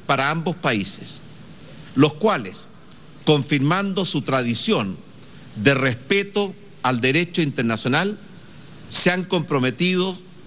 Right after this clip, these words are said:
a aceptarlas y también a cumplirlas. Chile cumplirá y exigirá el cumplimiento del fallo de la Corte de La Haya.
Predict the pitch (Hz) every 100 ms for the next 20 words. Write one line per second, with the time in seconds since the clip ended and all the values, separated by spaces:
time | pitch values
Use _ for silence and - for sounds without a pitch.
0 | - 151 160 160 - - - - - -
1 | 131 - 120 - 196 202 208 208 - -
2 | - - - - - - 139 135 131 175
3 | 196 196 - - - - 123 131 123 143
4 | 92 - - - - - - - - -
5 | - - - - 220 226 226 233 - -
6 | - - - - 147 - 160 170 147 90
7 | - - - - - - - - - 143
8 | 160 - 151 - 147 185 220 208 160 139
9 | - 139 - 131 147 185 190 - 196 -
10 | 127 120 - 151 151 151 165 160 - -
11 | - - 123 117 139 147 - 143 120 110
12 | 90 82